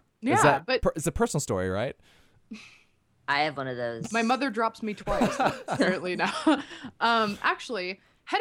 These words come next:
Speaker 1: injuries are really interesting. We know that they cause you to bleed a lot. Um, they can cause brain damage, but they can also cause artistic brilliance. And, um, they can take somebody like myself and Pip here, my good friend.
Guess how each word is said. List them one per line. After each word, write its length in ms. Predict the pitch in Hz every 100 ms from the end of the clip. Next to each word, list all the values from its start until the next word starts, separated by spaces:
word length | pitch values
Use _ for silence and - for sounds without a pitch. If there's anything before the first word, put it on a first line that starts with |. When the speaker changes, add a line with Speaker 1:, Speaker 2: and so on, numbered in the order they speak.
| 466
Speaker 1:
injuries 280 | 381 339 262
are 60 |
really 160 | 240 214
interesting. 340 | 190 175 156
We 100 | 175
know 100 | 208
that 140 | 208 202
they 220 | 190 185
cause 280 | - 175 170
you 80 | 175
to 80 |
bleed 300 | 160 170 170
a 60 | 165
lot. 420 | 160 156 156 151 160
Um, 280 | 156 151
they 80 | 156
can 140 | - 185
cause 220 | 165 165
brain 220 | 175 160
damage, 540 | 160 254 220 117 - -
but 120 | 247
they 100 | 302
can 120 | 294
also 500 | - 269 269 311 302
cause 600 | 302 196 156 147 156 - _ _ -
artistic 680 | 190 190 - 220 - 208 -
brilliance. 680 | 165 147 131 - - - - _ - - - _ -
And, 440 | 175 170 170 170
um, 380 | 180 180 170 170 -
they 160 | 196 247
can 180 | 269
take 280 | 247 269 -
somebody 420 | - 262 233 233 214
like 240 | 185 202
myself 580 | 214 208 285 202 294 - -
and 400 | 185 180 175 - _
Pip 280 | - 370 -
here, 360 | 180 147 156
my 160 | 196 151
good 180 | 147 147
friend. 300 | 151 143